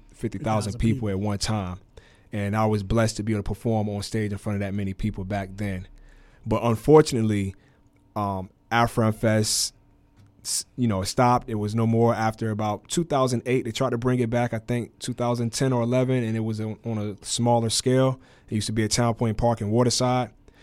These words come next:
Speaker 1: Um, so that was the, the biggest thing that this area has really seen, but it wasn't a conglomerate of all of these huge acts. It were, there were big R and B acts,
Speaker 2: Yeah.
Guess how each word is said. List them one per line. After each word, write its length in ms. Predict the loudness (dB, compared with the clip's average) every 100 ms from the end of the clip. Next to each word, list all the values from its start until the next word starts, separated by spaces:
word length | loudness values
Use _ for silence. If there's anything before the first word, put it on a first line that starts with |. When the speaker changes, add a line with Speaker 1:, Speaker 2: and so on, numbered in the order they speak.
| -14 -2
Speaker 1:
Um, 360 | 0 2 0
so 140 | 0 2
that 180 | 4 6
was 200 | 6 6
the, 200 | 2 2
the 160 | 0 0
biggest 560 | 4 4 4 0 2
thing 280 | 0 2 2
that 220 | 0 -2
this 220 | -2 -2 0
area 320 | 2 4 4 2
has 180 | -4
really 460 | 0 4 6 6 2
seen, 640 | -2 -4 0 2 2 0 -4 -8 -20 -20 -20 -10
but 240 | 2 2 4
it 120 | 4
wasn't 500 | 8 8 8 0 -2 -8
a 80 | -6
conglomerate 840 | -4 -4 0 2 4 4 2 0
of 320 | -4 -4 -6 -8
all 240 | -2 -2 0
of 60 |
these 180 | -2 -4
huge 440 | 0 2 2 0 -2
acts. 300 | -2 -2 0
It 60 | 4
were, 180 | 4
there 180 | 6 8
were 100 | 6
big 240 | 6 4 4
R 160 | 4 4
and 80 |
B 160 | 4 2
acts, 400 | 0 -2 -4 -8
Speaker 2:
Yeah. 200 | -6 -6